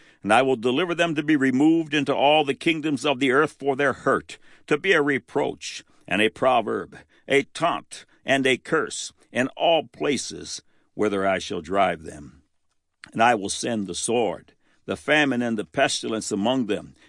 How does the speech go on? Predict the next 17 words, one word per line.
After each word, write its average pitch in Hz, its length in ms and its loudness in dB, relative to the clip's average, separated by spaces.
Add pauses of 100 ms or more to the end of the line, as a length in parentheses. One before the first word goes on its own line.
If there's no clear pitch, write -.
(120)
till 143 140 2
they 143 160 4
be 139 160 -2
consumed 151 720 -2
from 131 160 -2
off 117 260 2
the 110 100 -4
land 117 340 0
that 113 120 0
I 110 120 2
gave 123 320 2
unto 113 240 -4
them 107 340 -2 (440)
and 98 200 -2
to 95 120 -2
their 90 140 -2
fathers. 80 580 -12